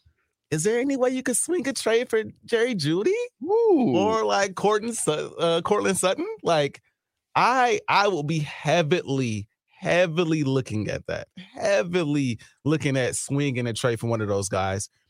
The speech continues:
Speaker 1: to pair alongside Justin Jefferson with T J Hockenson playing tight end.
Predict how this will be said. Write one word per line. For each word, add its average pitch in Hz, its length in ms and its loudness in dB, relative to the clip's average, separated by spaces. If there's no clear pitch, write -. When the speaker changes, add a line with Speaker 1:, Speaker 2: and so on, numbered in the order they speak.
Speaker 1:
to 117 80 -2
pair 131 240 0
alongside 113 580 0
Justin 113 280 -4
Jefferson 101 580 -4
with 139 180 -2
T 127 180 -2
J 113 160 0
Hockenson 113 600 -2
playing 104 280 -4
tight 104 260 -2
end. 95 220 -4